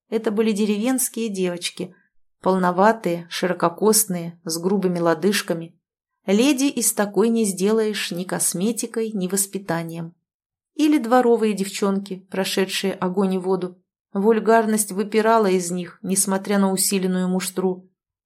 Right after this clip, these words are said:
Таких у неё были единицы, на любителя, на средней полке. Но изредка попадались девочки, из которых можно было вырастить настоящих леди, которыми славилось её заведение, и прекрасных гейш всё включено.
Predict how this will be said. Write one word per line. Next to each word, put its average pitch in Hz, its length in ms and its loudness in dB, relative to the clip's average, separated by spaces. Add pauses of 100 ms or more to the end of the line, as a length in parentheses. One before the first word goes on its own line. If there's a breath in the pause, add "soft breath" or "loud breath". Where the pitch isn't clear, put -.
(160)
Таких 220 440 0
у 247 40 2
неё 220 280 2
были 220 260 2
единицы, 208 880 0
на 190 100 -2
любителя, 190 640 -4 (180)
на 220 140 -6
средней 220 400 -2
полке. 180 520 -8 (540)
Но 202 180 4
изредка 262 640 0
попадались 202 720 2
девочки, 196 720 -2
из - 220 -4
которых 196 440 0
можно 196 360 2
было 196 260 2
вырастить 196 540 0
настоящих 190 880 -2
леди, 190 580 0
которыми 185 440 0
славилось 175 580 0
её 180 180 -2
заведение, 170 760 -6 (240)
и 190 100 -2
прекрасных 180 760 -2
гейш 214 540 -4
всё - 260 -2
включено. 165 720 -10